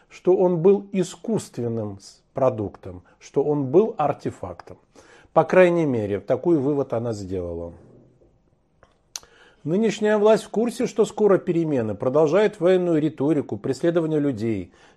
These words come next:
Неужели не понимают, что за всё придётся отвечать? Или думают, успеют слинять? Э, я постоянно отвечаю на этот вопрос, и в частности отвечал одиннадцатого февраля, и даю один и тот же ответ,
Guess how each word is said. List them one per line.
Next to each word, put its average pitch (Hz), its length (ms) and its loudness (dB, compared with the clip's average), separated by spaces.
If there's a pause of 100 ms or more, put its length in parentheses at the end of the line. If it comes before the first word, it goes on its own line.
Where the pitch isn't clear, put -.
Неужели 156 440 2
не 196 100 0
понимают, 165 480 0
что - 160 -4
за 139 140 4
всё 202 200 0
придётся 156 480 -4
отвечать? 123 800 -4 (340)
Или 135 180 -2
думают, 180 420 0
успеют 156 520 -2
слинять? 117 720 -6 (960)
Э, 156 220 -2
я 202 160 4
постоянно 208 640 0
отвечаю 139 500 -2
на 135 100 -2
этот 131 220 -6
вопрос, 165 460 0
и - 20 0
в 131 60 -4
частности - 500 -4
отвечал 139 560 -2
одиннадцатого 131 500 -2
февраля, 180 720 0 (140)
и 156 440 -2
даю 190 400 2
один 180 420 2
и 160 40 -2
тот 147 240 0
же 139 140 0
ответ, 113 500 -4